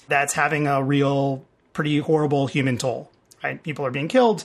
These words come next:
and displaced, and it's just, you know, it's bad to be in, in a war.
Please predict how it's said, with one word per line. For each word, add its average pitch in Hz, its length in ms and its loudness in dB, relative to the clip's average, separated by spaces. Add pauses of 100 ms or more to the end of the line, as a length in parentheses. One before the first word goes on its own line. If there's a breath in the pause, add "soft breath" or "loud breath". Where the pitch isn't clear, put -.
and 135 380 -2
displaced, 185 680 0
and 135 220 -4
it's 139 140 -6
just, - 240 -10
you 175 340 -8
know, 127 120 -4
it's 127 120 -6
bad 135 240 0
to 139 80 -6
be 127 160 -6
in, 113 100 -8
in 123 160 -10
a 123 80 -6
war. 120 280 -4